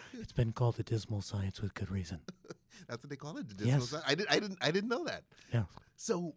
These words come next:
Speaker 1: I've, I've even heard, um, reports that it's very likely that shelves, just because everything comes from China, could be empty by maybe April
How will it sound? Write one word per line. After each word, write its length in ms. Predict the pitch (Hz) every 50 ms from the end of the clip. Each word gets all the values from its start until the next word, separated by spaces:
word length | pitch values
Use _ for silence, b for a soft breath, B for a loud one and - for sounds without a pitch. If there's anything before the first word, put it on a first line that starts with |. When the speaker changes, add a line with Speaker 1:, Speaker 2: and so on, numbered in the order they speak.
| _ _ - -
Speaker 1:
I've, 240 | 156 180 208 180 180 -
I've 220 | 147 160 180 165
even 240 | 170 165 143 151 147
heard, 320 | 147 156 151 143 139 127 123
um, 400 | 107 98 90 90 85 87 87 - -
reports 460 | 104 101 - - 123 131 120 - - -
that 240 | - 95 90 82 - _ _ _ b b b b b b b b b
it's 160 | - 127 117 -
very 260 | - 127 127 135 127
likely 460 | 113 104 107 151 185 - 175 143 113
that 160 | 95 90 90 -
shelves, 840 | - - - - - 170 160 156 147 139 123 117 113 110 - - -
just 240 | - - 120 120 -
because 240 | 156 123 143 139 101
everything 280 | 98 95 107 113 117
comes 200 | 110 120 117 113
from 140 | - 104 95
China, 400 | 87 - 120 135 139 113 98 101 b b b b b b b b b
could 140 | 143 131 104
be 160 | 117 123 - -
empty 500 | 107 110 127 139 - 156 143 120 113 113 - _ _ _ -
by 320 | 107 101 95 92 87 85 - - _ _ _ _ -
maybe 240 | 95 104 107 120 - -
April 320 | 101 - - - 131 85